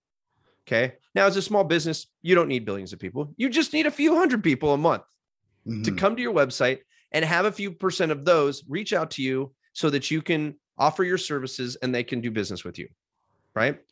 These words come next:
Speaker 1: We don't need all of the, the traffic. So S E O allows us to optimize our website for search terms that our perfect clients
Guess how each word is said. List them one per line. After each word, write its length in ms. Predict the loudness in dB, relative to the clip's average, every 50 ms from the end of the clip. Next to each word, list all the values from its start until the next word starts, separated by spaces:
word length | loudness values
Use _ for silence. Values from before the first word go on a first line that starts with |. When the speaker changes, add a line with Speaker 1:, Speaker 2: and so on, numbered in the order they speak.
| _
Speaker 1:
We 80 | 0 2
don't 120 | 4 4
need 160 | 4 2 0 0 2
all 340 | 4 6 8 8 8 6 6
of 260 | 4 2 0 -2 -12 -18 _
the, 180 | -8 -8 -8 -8 -10 -16 -20 -20 _ _ -20 -8
the 400 | -4 -2 0 0 0 -2 -4 -6 -6
traffic. 460 | -2 0 0 0 -2 -4 -10 -14 -8
So 260 | -2 0 0 0 2 2
S 240 | 2 2 2 2 0
E 100 | 2 4
O 140 | 6 6 6
allows 400 | 6 6 4 4 2 2 4 2
us 300 | 2 2 2 -2 -4 -10 _ _ _ _ _ -8
to 60 | -6
optimize 540 | -4 -4 -4 -2 -2 0 2 2 2 2 2
our 100 | 0 0
website 680 | 2 2 0 0 -2 -4 -2 0 0 0 -2 -4 -8 -18 _ _ _ _ _ _ _ _ _
for 360 | _ -4 2 4 6 6 4
search 440 | 2 0 0 0 2 2 0 -2 -2
terms 380 | 0 2 2 2 2 0 0
that 100 | -2 0
our 100 | 0 0
perfect 480 | -2 -2 -2 -2 0 0 -2 -4 -10 -8
clients 720 | -4 -2 2 2 4 4 2 0 -2 -4 -8 -14 -14 -16